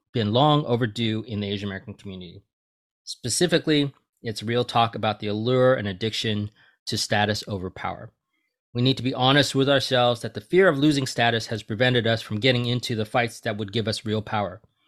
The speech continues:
It's easier to get appointed by sucking up to someone powerful than it is to get elected by hundreds of thousands of voters. Let's be honest about that.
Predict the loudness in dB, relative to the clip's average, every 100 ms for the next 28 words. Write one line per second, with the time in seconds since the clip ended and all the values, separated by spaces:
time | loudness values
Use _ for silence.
0 | _ _ -4 -4 -2 -2 0 0 2 2
1 | 4 2 -4 0 0 0 -4 -2 0 0
2 | -2 -4 -2 -2 0 0 -2 -2 -6 -4
3 | -2 -2 -4 -6 _ _ 0 0 0 -8
4 | -14 -18 _ _ -2 2 4 2 0 0
5 | 2 4 2 0 0 2 2 0 -2 -2
6 | 0 -2 -2 -4 -4 -4 -8 -14 -20 _
7 | _ _ _ -6 -2 0 0 0 -6 -10
8 | -10 -14 -20